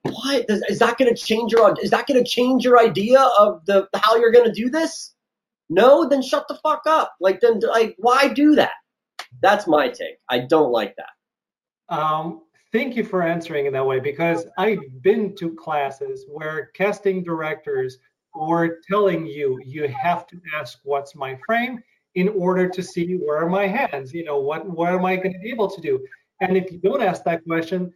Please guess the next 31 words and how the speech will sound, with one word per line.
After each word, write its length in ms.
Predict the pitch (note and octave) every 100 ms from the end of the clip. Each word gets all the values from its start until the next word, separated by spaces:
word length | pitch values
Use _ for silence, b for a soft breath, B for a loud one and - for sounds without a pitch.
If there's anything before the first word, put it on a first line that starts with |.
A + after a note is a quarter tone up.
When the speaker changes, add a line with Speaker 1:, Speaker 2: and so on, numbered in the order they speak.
| _
Speaker 2:
they 180 | E3+ F#3
would 220 | F#3+ F#3+
say, 360 | F#3+ F3 F3 F#3 - _ _ C#4+
"Wrong. 380 | C#4+ F3+ D3 - _ _
What 220 | - E3
did 160 | A3+ G3+
we 140 | B3
say? 480 | A#3+ D#4 D#4 G3 -
You 140 | C#3
have 280 | B2 C#3 D3+
to 120 | F3+
ask, 380 | F#3 D#3 D#3+ - _ G3
'What's 280 | D3+ D3+
my 200 | D3+ C#3+
frame?'" 380 | C#3+ G3+ D#3+ B2 _ _ _ -
So, 500 | F#3 F3 F3+ F#3 - _
uh, 300 | F3+ E3 E3+ -
if 160 | F#3+ F#3
you're 140 | G3
getting 320 | F3+ F3+ G#3+
those 180 | G3+ F#3+
people, 280 | G3+ _ - _ _
they 140 | F#3 G3
may 220 | G3+ G#3+
have 200 | F#3+ F#3
been 140 | F3+
taking 260 | F3 F3 F#3+ -
<laughs> 0 | G3
the 140 | G#3+ -
same 300 | G#3+ G3+ G3+
classes. 360 | G3 F#3 F3+